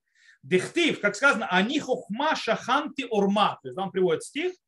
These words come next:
"Киван шинихнеса хохма баадам, нихнеса бо армумит". Говорит, э, потому что Тора — это мудрость. Говорит, и сказано, то есть, в стихе, то есть когда заходит мудрость в человека, в него входит армумиют. Армумиют — это хитрость такая, э,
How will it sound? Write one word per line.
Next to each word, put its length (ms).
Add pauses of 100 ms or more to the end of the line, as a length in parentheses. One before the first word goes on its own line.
(400)
"Киван 380
шинихнеса 480
хохма 380
баадам, 380
нихнеса 400
бо 200
армумит". 640 (760)
Говорит, 280
э, 260
потому 380
что 140
Тора — 240
это 140
мудрость. 380
Говорит, 200 (100)
и 140
сказано, 360 (140)
то 80
есть, 280
в 40
стихе, 300
то 80
есть 100
когда 420
заходит 480
мудрость 640
в 60
человека, 540
в 60
него 160
входит 300
армумиют. 580
Армумиют — 440
это 100 (120)
хитрость 400
такая, 380 (500)
э, 420